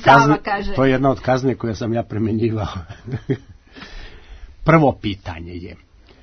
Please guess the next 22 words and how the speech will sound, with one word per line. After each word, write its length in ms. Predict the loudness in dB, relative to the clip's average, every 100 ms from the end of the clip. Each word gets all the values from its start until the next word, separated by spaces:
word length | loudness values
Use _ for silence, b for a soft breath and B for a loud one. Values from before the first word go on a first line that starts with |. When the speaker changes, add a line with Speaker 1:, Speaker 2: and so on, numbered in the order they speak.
| b -6
Speaker 2:
u 80 | -6
koju 460 | 2 4 6 6
vrstu, 680 | 4 2 2 0 -2 0 0 -6 _ -12
da 140 | -8 -4
kažemo, 400 | -2 -2 -2 -2
šuškala, 500 | -2 -2 -2 -4 -2
ja 80 |
to 140 | -2 -2
zovem 240 | -2 -2
ne 100 | -2 -4
pričanje, 360 | -6 -4 -2 0
nego 160 | -2
šuškanje, 640 | -4 -8 -10 -12 -12 -12 -12
u 80 | -8
koju 260 | 0 2
vrstu 340 | 2 0 -4 -8
šuškala 540 | -4 -6 -6 -6 -6
dete 320 | -6 -10 -10
spada? 480 | -14 -12 -12 -12 -14 -16 -20 b b b b b -12
Da 280 | 0 4 6
li 140 | 4
si 360 | 0 0 0